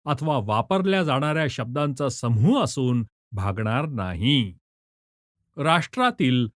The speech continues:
उत्तमोत्तम, प्रतिभावान, विद्वान लोकांनी त्या भाषेत नवी स्वरूपाची भर टाकली पाहिजे. मराठीसारख्या भाषेच्या मागे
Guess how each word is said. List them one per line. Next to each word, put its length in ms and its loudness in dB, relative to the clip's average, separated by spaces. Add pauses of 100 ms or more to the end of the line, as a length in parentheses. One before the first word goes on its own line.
(180)
उत्तमोत्तम, 960 2 (240)
प्रतिभावान, 920 2 (260)
विद्वान 500 4
लोकांनी 640 2
त्या 340 0
भाषेत 500 -2 (340)
नवी 420 4
स्वरूपाची 720 2
भर 280 0
टाकली 420 -4
पाहिजे. 640 -2 (720)
मराठीसारख्या 880 2
भाषेच्या 560 0
मागे 420 0